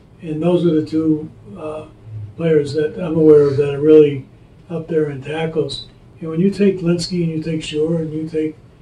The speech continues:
the rest of that defense, it, you know, it's one of the, you know, the best defenses, not only Western New York in the state. Then if you look at South Park's defense,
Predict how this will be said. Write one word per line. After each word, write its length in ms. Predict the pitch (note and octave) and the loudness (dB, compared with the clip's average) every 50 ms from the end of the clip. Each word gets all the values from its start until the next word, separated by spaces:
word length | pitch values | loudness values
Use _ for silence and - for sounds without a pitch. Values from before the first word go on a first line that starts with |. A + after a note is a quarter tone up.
| - - - | -20 -20 -18
the 80 | - D3 | -10 -6
rest 280 | D#3 D#3+ D3+ - - | -2 -2 -2 -2 -4
of 60 | D#3 D#3 | -6 -4
that 220 | D#3 D3 C3+ - | -4 -4 -4 -6
defense, 640 | - F3+ G3 F#3+ - D#3+ C#3 C#3 C#3 C3+ - - - - - _ _ - - _ - - - G3+ | -6 -6 -6 -6 -6 -10 -12 -12 -12 -16 -16 -18 -20 -20 -20 _ _ -20 -20 _ -20 -20 -18 -18
it, 100 | G#3 - - - | -18 -16 -10 -8
you 100 | F#3+ F3 | -6 -6
know, 260 | E3 - C3+ F3+ A3 A3+ | -6 -6 -8 -12 -12 -12
it's 260 | F3+ E3 - - - | -12 -12 -12 -10 -6
one 160 | E3+ E3+ E3 | -4 -2 -2
of 60 | D#3 | -2
the, 240 | D#3 D#3 D3+ D#3+ E3+ F3 E3+ G#3 G#3+ G3 F#3+ A3+ A#3 G#3 | -2 -2 -4 -4 -6 -8 -10 -10 -10 -10 -10 -10 -8 -8
you 160 | F#3+ E3 D#3 | -6 -6 -6
know, 100 | D3+ D3 | -6 -8
the 60 | C#3+ | -8
best 320 | C3+ - F3 D#3+ - - F3 | -8 -4 -2 -2 -2 -2 -2
defenses, 560 | E3+ D#3 D#3+ E3+ E3 D#3 - D#3+ D3+ - F3 | -4 -4 -2 -2 -4 -4 -4 -6 -8 -6 -4
not 140 | E3+ E3+ E3+ | -4 -2 -2
only 360 | E3 D#3+ D#3+ D3 C3+ B2+ - _ - - - - - | -2 0 -2 -2 -4 -6 -12 _ -20 -20 -20 -18 -8
Western 340 | E3+ E3+ D3+ - - D3+ D3 | -4 -4 -4 -4 -4 -6 -4
New 80 | D3+ D#3+ | -4 -2
York 240 | D#3+ D3+ C#3+ - | -2 -2 -2 -4
in 140 | D#3 D3+ C#3+ | -8 -8 -8
the 80 | C#3+ C3 | -8 -10
state. 400 | - - D#3+ D#3+ D#3+ D#3+ D#3+ - - - - - - - - | -10 -8 -4 -4 -2 -4 -4 -8 -12 -20 -20 -20 -20 -12 -8
Then 100 | F3 F3 | -6 -4
if 60 | F3 | -2
you 60 | F3 | -2
look 160 | F3 E3+ D#3 | -2 -2 -4
at 100 | D3+ - | -6 -8
South 320 | - F3+ F3 E3+ E3 D#3+ - | -6 -4 -2 -2 -2 -2 -2
Park's 300 | E3+ F3+ F3+ F3+ - - | -2 0 0 -2 -2 -6
defense, 600 | E3 D#3 D3+ - D#3+ D3 C#3 C#3 - - - | -6 -6 -6 -6 -8 -12 -14 -14 -16 -18 -18